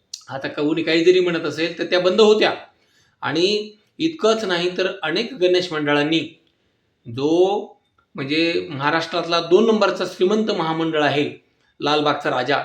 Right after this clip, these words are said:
त्यांना स्वतःचं अन्नछत्र बंद केलं. का? तर मराठी येऊन तिथं जेवून जाऊ नये. म्हणजे इतकी गंभीरवाणी परिस्थिती होती. अक्षरशः त्या ठिकाणी लाखो लोकांना उपाशी पोटी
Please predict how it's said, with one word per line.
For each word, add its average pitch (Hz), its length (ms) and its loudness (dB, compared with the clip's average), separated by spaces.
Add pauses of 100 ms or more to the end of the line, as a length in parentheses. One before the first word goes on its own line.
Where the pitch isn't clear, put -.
त्यांना 156 220 -4
स्वतःचं 170 400 -4
अन्नछत्र 208 480 0
बंद 208 220 -2
केलं. 175 240 0
का? 208 280 0 (240)
तर 170 100 -8
मराठी 156 400 -2
येऊन 180 240 2
तिथं 180 200 -4
जेवून 185 340 0
जाऊ 156 200 0
नये. 113 320 -10 (400)
म्हणजे 160 140 -10
इतकी 175 340 -8
गंभीरवाणी 180 560 4
परिस्थिती 156 460 -4
होती. 143 460 -6 (120)
अक्षरशः 180 1080 -2 (400)
त्या 165 100 -2
ठिकाणी 165 380 -2
लाखो 165 380 2
लोकांना 175 520 0 (140)
उपाशी 202 440 -2
पोटी 170 600 -6